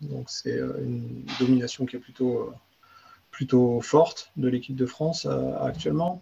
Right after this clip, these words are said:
Sur les derniers championnats d'Europe, on a <clears throat> aussi eu cinq, euh, pilotes aux cinq premières places individuelles. Les deux premières filles aussi, euh, la victoire par, euh, équipe.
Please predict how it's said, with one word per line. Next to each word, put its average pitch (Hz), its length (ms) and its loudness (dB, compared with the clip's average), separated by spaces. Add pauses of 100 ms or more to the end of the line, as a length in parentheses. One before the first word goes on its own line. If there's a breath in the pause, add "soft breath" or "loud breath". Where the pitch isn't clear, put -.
Sur - 240 -2
les 131 80 8
derniers 135 540 4
championnats 147 420 2
d'Europe, 160 320 6
on 131 140 4
a 117 320 -2
<clears throat> 147 400 2
aussi 151 320 0
eu 139 120 2
cinq, 147 400 -2
euh, 143 440 -6 (100)
pilotes 135 440 -2 (220)
aux 135 120 0
cinq 135 260 -2
premières 135 380 -4
places - 420 -6 (220)
individuelles. 139 840 0
Les 123 340 0 (300)
deux 139 140 2
premières 127 400 -2
filles 135 320 2
aussi, 147 420 -4 (300)
euh, 127 100 -8
la 123 140 -4
victoire 120 380 -4
par, 117 240 -4
euh, - 80 -8 (880 soft breath)
équipe. 147 340 -6